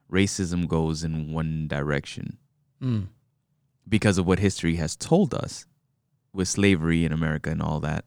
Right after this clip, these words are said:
Speaker 2: Mm-hmm.
Speaker 1: Some people believe that, you know, the racism just stands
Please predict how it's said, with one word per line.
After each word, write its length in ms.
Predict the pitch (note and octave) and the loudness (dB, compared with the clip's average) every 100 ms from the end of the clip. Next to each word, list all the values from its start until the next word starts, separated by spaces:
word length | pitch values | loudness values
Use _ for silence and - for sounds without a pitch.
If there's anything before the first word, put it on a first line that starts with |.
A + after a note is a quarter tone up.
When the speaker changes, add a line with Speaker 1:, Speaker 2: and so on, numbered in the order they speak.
| _ | _
Speaker 2:
Mm-hmm. 220 | B2+ G#2+ - _ _ _ _ _ - | -20 -20 -20 _ _ _ _ _ -2
Speaker 1:
Some 200 | - G#2 | 4 6
people 220 | G#2+ G2+ | 6 6
believe 360 | F#2 F#2 G#2 | 4 6 4
that, 300 | F2 E2 - | 4 0 -2
you 160 | - F2+ | -2 0
know, 160 | D#2+ D#2+ | 0 -2
the 140 | F2 | 0
racism 540 | E2+ F2+ F#2 F2 E2 | 0 0 0 0 0
just 240 | E2+ E2 - | -2 -4 -2
stands 680 | - E2+ D#2 D#2 - - | -2 0 0 -2 -6 -12